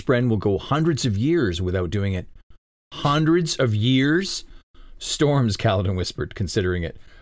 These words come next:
"Most of these Spren are that old." "Or older," Syl says. "But aging isn't the same with Spren. Like time isn't. We don't learn as fast or change much without a bond."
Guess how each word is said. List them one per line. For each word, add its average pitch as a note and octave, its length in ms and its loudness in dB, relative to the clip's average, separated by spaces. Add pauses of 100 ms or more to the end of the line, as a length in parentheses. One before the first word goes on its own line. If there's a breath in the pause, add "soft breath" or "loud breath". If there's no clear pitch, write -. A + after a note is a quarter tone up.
(120 soft breath)
"Most C#3+ 280 2
of F3+ 80 2
these C3+ 240 0
Spren F#2+ 320 0
are F#2 120 0
that G2 200 2
old." G#2 360 0 (1120)
"Or D3 240 2
older," C#3+ 400 0
Syl E2+ 260 -6
says. - 380 -12 (320)
"But A2 280 0
aging C#3 420 -2
isn't - 280 -2
the G#2 60 -6
same A#2 400 -2
with - 140 -6
Spren. D2+ 380 -8 (600 loud breath)
Like G2 240 -4
time A2+ 440 -4
isn't. D2 360 -10 (640)
We A#2+ 80 0
don't F3 240 0
learn B2 380 2
as G2 120 -2
fast G#2+ 460 -2
or G2 140 -2
change D3 440 -2
much D#2+ 320 -6 (500)
without G#2+ 520 -2 (340)
a G#2 60 -4
bond." A2+ 400 -2